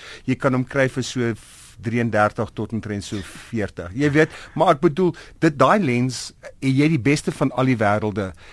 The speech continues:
Jy weet, jy kan van redelik naby skiet en die konstante f-stop van twee punt agt is, is baie belangrik vir s-, vernaamlik vir so iets.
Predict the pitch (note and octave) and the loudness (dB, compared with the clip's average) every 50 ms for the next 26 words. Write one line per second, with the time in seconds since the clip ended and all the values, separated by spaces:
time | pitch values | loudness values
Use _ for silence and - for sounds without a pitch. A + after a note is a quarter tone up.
0 | - - - - A#2 A2+ B2+ C3 - - B2+ A2+ - - B2+ A#2+ A#2 A2+ A2+ - | -20 -12 -4 -2 0 2 2 2 2 0 -2 -4 2 2 2 2 2 0 -4 -8
1 | - - B2+ A2+ A2+ B2 A2+ A#2 C#3 C#3+ E3 F3+ C#3 B2+ B2 A#2 A#2 A#2 B2+ B2+ | -6 -4 -2 -2 0 0 0 0 0 2 2 0 0 4 4 4 4 4 2 -4
2 | - - G3 - - - - - C3+ B2 A#2+ A2 - C3 B2 A#2 - - D3+ D#3 | -4 -8 -8 -10 -10 -18 -12 -6 -4 -2 -2 -2 -2 -4 -4 -4 -2 -2 -4 -2
3 | - F3+ - C3 - - - C3 A2+ - - - - - - B2 A#2 A2+ - - | -2 -2 -2 -2 -4 -2 -4 -6 -6 -6 -12 -20 -20 -6 -4 -2 -2 -2 -2 -2
4 | B2 A#2 - A#2+ G#2+ - - G#2+ G2 - - A2+ G2+ - - - - - - B2 | -2 -2 -2 -4 -4 -2 -2 -2 -2 -2 -4 -4 -4 -4 -6 -10 -12 -8 -6 -6
5 | A2 E2+ E2 G2 G2+ G#2 G#2+ G2+ G#2+ G2+ G2+ G2 G2+ F#2+ G2 G#2+ - - - - | -6 -4 0 2 2 2 2 2 0 0 0 0 0 0 -2 -4 -4 -6 -6 -6
6 | G#2 - - - - - - G#2 G2+ F#2+ G2 G#2 A2 G#2+ - - G#2+ - - G#2+ | -6 -6 -6 -10 -8 -6 -4 -2 0 0 2 0 0 -2 -4 -8 -10 -8 -8 -8
7 | F#2+ G2 - - - | -8 -8 -10 -12 -14